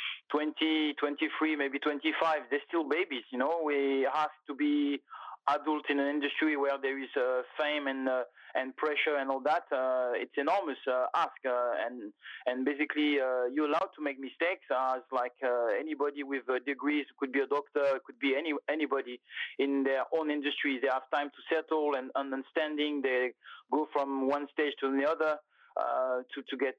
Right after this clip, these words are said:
uh, the senior kind of, uh, status. But, uh, football player is straight away at this young age, uh,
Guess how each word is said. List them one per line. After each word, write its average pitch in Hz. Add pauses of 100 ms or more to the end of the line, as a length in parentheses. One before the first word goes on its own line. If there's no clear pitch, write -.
uh, 123
the 120 (180)
senior 143 (480)
kind 131
of, 127 (100)
uh, 120 (120)
status. 165 (100)
But, 123
uh, 123 (100)
football 143
player 139
is 117
straight 143
away 135 (440)
at 120
this 147
young 143
age, 127
uh, 123